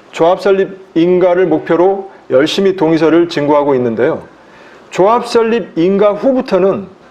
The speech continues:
조합원 지위 양도가 불가능해집니다. 그러니까 한마디로 조합 설립 인가가 되면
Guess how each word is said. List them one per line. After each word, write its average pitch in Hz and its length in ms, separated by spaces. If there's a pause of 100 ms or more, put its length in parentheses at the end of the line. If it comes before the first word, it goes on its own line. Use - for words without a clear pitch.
(160)
조합원 196 540
지위 180 360
양도가 151 640
불가능해집니다. 147 840 (680)
그러니까 156 560 (340)
한마디로 156 680 (260)
조합 180 280
설립 185 260
인가가 165 360
되면 175 500